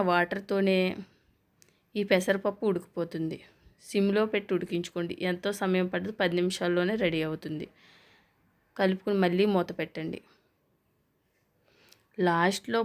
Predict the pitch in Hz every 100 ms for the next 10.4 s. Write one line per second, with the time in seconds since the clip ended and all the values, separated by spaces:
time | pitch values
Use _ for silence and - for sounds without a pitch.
0 | 220 196 185 - 202 214 214 170 - 185
1 | 185 190 - 196 190 190 - _ _ _
2 | _ _ - 180 185 190 190 185 185 180
3 | 175 202 208 202 196 196 190 175 175 180
4 | 180 185 175 175 175 175 170 - 185 180
5 | 180 - - 190 175 175 220 214 170 165
6 | 185 180 185 - 185 180 - 180 170 -
7 | 180 160 - 156 151 - _ _ _ _
8 | _ _ _ _ _ _ _ _ _ _
9 | _ _ - 190 180 202 202 170 185 165
10 | 160 170 160 -